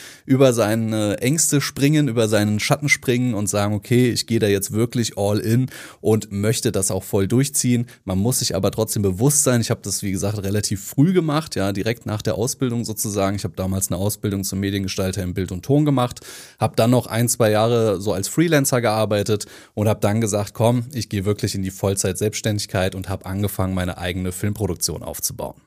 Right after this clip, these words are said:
Ja. Wusste ich do-, damals schon viel von den Nachteilen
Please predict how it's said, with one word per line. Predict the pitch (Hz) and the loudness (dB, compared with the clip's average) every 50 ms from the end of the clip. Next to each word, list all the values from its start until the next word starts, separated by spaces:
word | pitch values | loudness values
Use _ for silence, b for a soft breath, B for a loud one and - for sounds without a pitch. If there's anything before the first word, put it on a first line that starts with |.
| _ _ - | _ _ -6
Ja. | 92 87 92 120 120 B B B B B B B B B B B B B _ _ _ _ _ _ _ _ _ - 127 | -2 0 0 0 -2 B B B B B B B B B B B B B _ _ _ _ _ _ _ _ _ -8 -4
Wusste | 101 131 151 - - - 240 | 2 4 4 4 6 4 2
ich | 185 - - | 0 2 4
do-, | 151 147 160 160 151 | 4 4 4 2 0
damals | 139 143 151 202 226 220 208 | 2 4 4 6 4 4 4
schon | - 190 185 170 | 4 2 2 0
viel | - - 196 202 202 | 0 0 0 0 2
von | - 170 147 | 2 2 2
den | 143 135 131 | 4 2 4
Nachteilen | 139 170 202 196 - 196 175 180 180 175 180 190 180 | 4 2 2 4 2 4 6 6 6 6 4 4 2